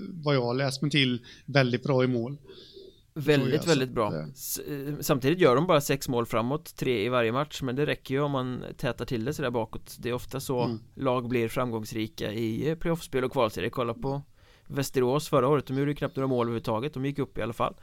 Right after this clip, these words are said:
Speaker 1: Mm.
Speaker 2: Ehm, men det känns som att Troja vaknade till lite där. De är ganska skadefria nu också, kan sätta spelare på läktaren om man inte tycker att de, eh,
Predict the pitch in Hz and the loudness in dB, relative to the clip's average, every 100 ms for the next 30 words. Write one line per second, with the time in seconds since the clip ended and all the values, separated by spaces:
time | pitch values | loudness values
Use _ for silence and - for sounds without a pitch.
0 | - - - - - - - 131 131 123 | -20 -20 -20 -20 -20 -18 -8 0 2 4
1 | 120 123 113 - - - - 143 147 151 | 2 0 -4 -12 -20 -20 -4 0 4 4
2 | 151 151 156 156 156 165 135 117 123 131 | 4 2 2 -2 2 4 6 4 4 0
3 | 127 143 131 139 170 170 165 160 113 117 | 0 -2 -2 0 0 2 0 2 2 2
4 | 131 135 127 139 135 - 117 139 123 117 | 0 0 0 0 -2 -2 -2 0 0 -2
5 | 135 120 135 123 - 123 - 120 120 - | -2 0 0 0 -2 -4 -4 -2 -2 -4
6 | 113 139 120 110 110 120 - - 117 131 | -4 0 2 0 0 -2 -2 -4 -2 -2
7 | 131 127 123 - 127 113 107 113 117 107 | -2 -2 -4 -6 -8 -4 -6 -4 -4 -4
8 | 107 | -6